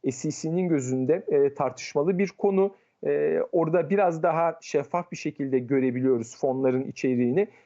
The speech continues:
Burada çok net olarak göremedik. Ben biraz araştırdım ama Ethereum E T F'inin, e, nasıl olacağı, spot üzerine olacak ama detaylarına bağlı olarak aslında S E C üzerinde de bir baskı olacaktır. Dolayısıyla genel kripto açısından,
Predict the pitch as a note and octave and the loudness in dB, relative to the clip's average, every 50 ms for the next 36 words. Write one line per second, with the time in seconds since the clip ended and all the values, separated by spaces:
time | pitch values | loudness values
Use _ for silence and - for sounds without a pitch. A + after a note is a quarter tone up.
0 | _ - C#3+ C#3+ E3 E3+ D#3+ E3+ D#3+ E3+ - - _ - - E3 - - D#3+ F3 | _ -4 0 0 2 2 4 2 2 0 -2 -6 _ -4 -4 -4 -2 -2 -4 -4
1 | E3+ - E3+ D#3+ D#3 D#3 D#3 D3+ D#3+ E3 D#3+ - - D3+ D#3 E3 D#3+ D3 C3+ A#2+ | 0 0 0 2 2 2 2 0 0 -2 -2 -2 0 2 2 2 2 0 0 -2
2 | A#2 - - C3 C3 C3+ C#3 C#3+ C#3 C3 C#3+ C#3 C#3 C3+ - - - D3+ D#3+ A#3 | -4 -4 -2 -2 0 2 2 2 2 2 2 2 2 0 -2 -6 -10 -6 -2 0
3 | C4+ A3 D3 A#2 - - - - _ _ - G#3 - - A3+ C4 C4 B3+ B3 B3 | 0 0 0 -2 -4 -8 -20 -20 _ _ -4 -2 0 0 0 0 0 0 0 0
4 | B3 A3+ G3+ F#3+ - F#3+ - F3 E3 E3 D#3 - - E3+ D#3 D3+ D#3 - E3 D#3 | -2 -4 -8 -8 -12 -12 -8 -6 -6 -6 -4 -2 0 0 0 0 0 -4 -2 0
5 | D#3 D3 C3 B2 - _ _ _ - - C3+ D3 D3+ D3+ C#3 C#3 C#3+ D#3+ A3 A#3 | 0 0 -2 -4 -10 _ _ _ -4 -4 -2 0 0 0 0 2 2 0 0 0
6 | - - A3 F#3 D#3+ D3 C3+ B2 C3 B2 B2 - - - G3+ G#3 - E3 D3 D3+ | -2 0 2 4 4 4 2 2 2 0 0 -2 -2 -2 -2 -2 -2 -2 -2 0
7 | C#3+ C3 C3 B2+ B2 B2 C3 F3+ F#3 - C#4+ G3+ - - - _ _ - B2+ C3+ | 0 0 0 0 0 0 -2 -2 0 0 0 0 0 -2 -6 _ _ -4 -2 -2
8 | D3+ D3+ - F3+ F#3 F#3+ F#3+ F#3+ G3+ A3+ C#4 C4+ A#3+ G3 F3+ F#3 G#3+ D4 C#4+ A#3+ | 0 0 0 0 2 2 2 2 2 0 0 0 2 2 2 2 0 0 0 2
9 | F#3+ D3+ E3 A3 B3+ - F#3 D#3+ - - G3 G3+ A3 G#3+ F3+ F3+ E3+ - - F#3+ | 2 2 0 0 -2 -2 -4 -4 -6 -8 -6 -2 0 0 0 0 -2 -6 -8 -10
10 | E3+ - - C4+ B3+ G3 E3+ E3+ E3 D#3+ D3+ C#3+ D3 F#3 A#3 B3+ A#3+ A#3 - - | -10 -6 -4 -2 -2 -2 -2 -2 -2 -2 -2 -2 -2 -2 0 0 0 0 -2 -4
11 | _ _ _ _ - D3 D#3 D#3+ - - - - B3 A3 E3 C#3 C3+ B2 B2+ A2+ | _ _ _ _ -4 -4 -2 -4 -4 -4 -2 0 2 2 2 0 0 0 0 0
12 | A2 - - - - - _ _ _ _ - G3 G#3 G#3+ G#3+ G#3+ G#3 - - B3 | 0 -4 -8 -10 -10 -10 _ _ _ _ 2 2 4 4 4 2 0 -2 -2 0
13 | A#3 B3 G3+ C#3 E3 D#3 F3 A#3 C#4+ D4+ - - A#3+ A#3 G#3+ - - F#3 D#3+ D3 | 0 0 0 0 0 2 2 2 0 -2 -2 -4 -4 -4 -4 -2 0 0 0 0
14 | D3+ - - - - C#3 D3 F#3 A#3 D#4 | -2 -6 -14 -12 -10 -4 -2 -2 -4 -4